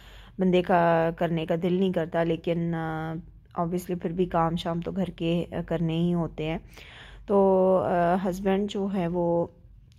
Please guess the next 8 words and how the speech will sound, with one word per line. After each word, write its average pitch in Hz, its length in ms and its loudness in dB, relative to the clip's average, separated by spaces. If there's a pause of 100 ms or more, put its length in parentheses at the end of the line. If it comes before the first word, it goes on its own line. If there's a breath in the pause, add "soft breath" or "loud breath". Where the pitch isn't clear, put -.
अ, 156 640 -2 (420 loud breath)
काम 196 260 2
करवा 214 340 4
रहे 196 160 2
थे 196 160 -4
कुछ 185 340 -6
घर 180 360 0
का, 175 340 -2